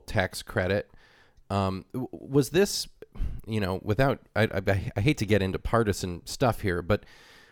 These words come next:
but was this supported? I would normally think oil and gas companies, I think of Republican, uh, Republicans in, in Congress maybe backing this, but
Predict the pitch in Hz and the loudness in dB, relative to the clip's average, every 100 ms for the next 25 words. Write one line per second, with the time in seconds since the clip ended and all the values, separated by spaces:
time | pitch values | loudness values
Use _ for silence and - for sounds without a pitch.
0 | - 131 127 127 180 - - - 147 - | 2 4 4 4 4 2 -4 -4 -2 2
1 | 131 131 123 - 120 123 117 123 131 123 | 2 2 0 4 6 6 4 2 4 0
2 | 113 117 - 107 104 98 98 101 - 110 | 0 0 2 2 2 2 2 2 0 -2
3 | 104 139 92 98 98 - 90 95 - 98 | -2 -4 -4 -2 -2 -2 -2 -2 0 0
4 | 90 90 101 92 95 - 92 90 90 90 | 0 -2 -2 -2 -6 -4 -2 0 0 -4
5 | - 95 - 95 98 - 107 131 101 98 | -4 -4 0 2 2 0 -2 -4 -4 -4
6 | 92 - 92 92 107 98 101 113 117 107 | -6 -8 -8 -4 0 0 0 -2 -2 0
7 | 107 107 90 107 110 120 127 - - | 0 0 2 4 4 0 -4 -2 -4